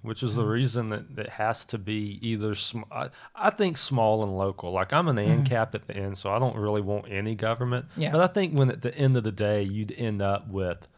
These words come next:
Speaker 1: just small local governments,
Speaker 2: Yeah.
Speaker 1: you know?
Speaker 2: Well, you, you know, ideally you would end up with loose affiliations of neighbors and, and
Speaker 1: Yeah,
Speaker 2: communities.
Speaker 1: like H O As, stuff like that.
Speaker 2: Yeah.
Speaker 1: Yeah.
Speaker 2: Um,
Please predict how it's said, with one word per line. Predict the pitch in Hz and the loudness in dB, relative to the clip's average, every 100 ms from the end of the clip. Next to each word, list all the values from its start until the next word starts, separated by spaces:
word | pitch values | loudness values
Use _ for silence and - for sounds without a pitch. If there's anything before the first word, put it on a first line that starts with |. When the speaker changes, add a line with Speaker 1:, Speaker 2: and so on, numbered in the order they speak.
| _ - | _ -4
Speaker 1:
just | 151 143 - | 0 0 0
small | 123 101 107 | 2 4 4
local | 104 104 127 | 4 0 -2
governments, | 117 123 139 82 - - - | 0 0 0 -6 -10 -14 -2
Speaker 2:
Yeah. | 170 151 | 2 2
Speaker 1:
you | - | 2
know? | 90 110 - | -4 -10 0
Speaker 2:
Well, | 330 | 4
you, | 294 277 277 277 - 220 | 4 2 -4 -6 -16 -12
you | 233 220 | -2 2
know, | 175 160 165 | 4 4 6
ideally | 185 196 214 285 175 143 | 6 8 6 4 4 4
you | 135 147 | 4 2
would | 147 | 4
end | 151 143 | 4 4
up | 135 | 2
with | 123 | 0
loose | 135 151 139 | 4 4 2
affiliations | 127 139 127 120 127 131 120 120 | 0 0 2 0 0 0 -2 -4
of | 110 | -4
neighbors | 123 127 117 117 120 | -2 -2 -2 -4 -4
and, | 110 110 131 - | -4 -4 -4 0
and | 170 | 4
Speaker 1:
Yeah, | 123 | 4
Speaker 2:
communities. | - 131 131 135 - | 4 2 2 0 2
Speaker 1:
like | 139 117 | 2 4
H | 131 127 123 | 4 2 2
O | 110 | 2
As, | 98 98 98 | 2 0 -2
stuff | 151 156 - | -2 -2 0
like | 95 92 | 0 -2
that. | 92 90 92 | -4 -6 -6
Speaker 2:
Yeah. | - 139 135 - 135 | -6 -8 -10 -16 -10
Speaker 1:
Yeah. | 139 120 | -6 -4
Speaker 2:
Um, | 110 | -6